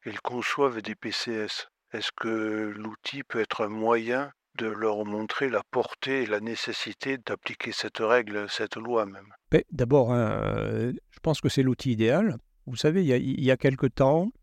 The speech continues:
Speaker 2: on avait connu ici des feux catastrophiques, euh, gigantesques, et, euh, on avait vécu des oppositions frontales entre les techniciens, les sapeurs-pompiers et les élus. Aujourd'hui, c'est plus le cas,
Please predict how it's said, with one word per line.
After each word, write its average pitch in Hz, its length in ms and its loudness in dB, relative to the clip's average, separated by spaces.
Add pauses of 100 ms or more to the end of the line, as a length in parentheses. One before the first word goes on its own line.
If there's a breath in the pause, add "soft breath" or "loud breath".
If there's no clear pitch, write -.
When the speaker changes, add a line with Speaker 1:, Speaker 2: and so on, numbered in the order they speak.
Speaker 2:
on 113 140 2
avait 117 180 2
connu 123 320 4
ici 131 420 2 (260)
des - 100 0
feux - 160 -2
catastrophiques, - 840 -2 (240)
euh, 120 320 2
gigantesques, 131 840 2 (160)
et, 160 300 4
euh, 120 320 2 (300)
on 120 120 -2
avait 131 240 4
vécu 135 300 2
des 123 180 2
oppositions 123 520 4
frontales 139 580 4
entre 120 420 2
les 117 180 2
techniciens, 127 500 0
les 127 60 2
sapeurs-pompiers 123 680 0
et - 20 6
les 110 240 2
élus. - 240 -8 (120)
Aujourd'hui, 123 320 4
c'est 127 140 2
plus 131 160 -2
le 110 100 -2
cas, 117 240 2